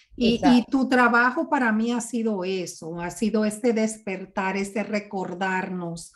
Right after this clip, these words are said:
Speaker 1: este volver a hacernos sentir. Me acuerdo, eh, que he estado contigo en rituales y,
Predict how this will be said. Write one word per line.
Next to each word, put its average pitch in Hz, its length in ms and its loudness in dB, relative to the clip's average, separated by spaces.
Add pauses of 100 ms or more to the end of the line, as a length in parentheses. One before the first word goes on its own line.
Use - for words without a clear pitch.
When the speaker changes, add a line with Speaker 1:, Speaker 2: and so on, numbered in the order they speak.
(460)
Speaker 1:
este 220 260 2
volver 208 580 2
a 226 120 4
hacernos 208 800 -2
sentir. 185 800 -4
Me 180 160 -4
acuerdo, 202 760 0 (360)
eh, 185 880 -2
que 220 100 -2
he - 20 -4
estado 202 400 0
contigo 202 560 -2
en 190 140 -2
rituales 196 1000 0
y, 180 440 -4